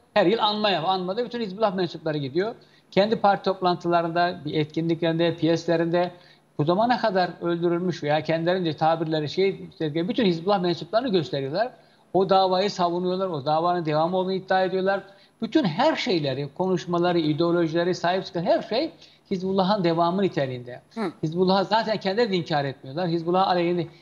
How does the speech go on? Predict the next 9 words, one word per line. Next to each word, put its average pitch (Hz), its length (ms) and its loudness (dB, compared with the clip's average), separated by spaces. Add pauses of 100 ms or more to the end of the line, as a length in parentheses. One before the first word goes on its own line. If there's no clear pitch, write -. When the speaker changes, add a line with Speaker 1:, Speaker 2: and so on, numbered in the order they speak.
(120)
Speaker 1:
en 285 100 4
ufak 185 280 0
bir 170 40 -2
laf 156 180 2
söylemiyorlar. 143 640 -2 (460)
Zaten 220 560 0 (320)
şu - 220 -4
anda 208 260 2
da, 185 200 2